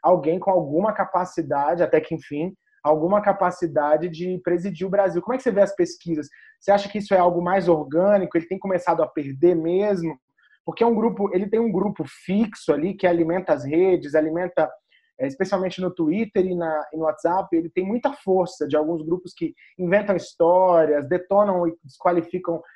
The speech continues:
é, trajetórias, pessoas. Agora, quem, a última vítima foi o Mandetta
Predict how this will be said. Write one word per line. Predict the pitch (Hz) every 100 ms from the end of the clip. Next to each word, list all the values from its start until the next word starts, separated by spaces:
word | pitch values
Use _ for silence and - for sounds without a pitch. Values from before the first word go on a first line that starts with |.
| _ 139
é, |
trajetórias, | 139 170 160 160 - 165 175 151 135
pessoas. | 160 - 180 175 147
Agora, | 147 175
quem, | 170 180 165
a | 151
última | 185 - 165
vítima | 143 196 196 190
foi | 190 190
o | 185 160 147 139
Mandetta | 165 151 180 180 127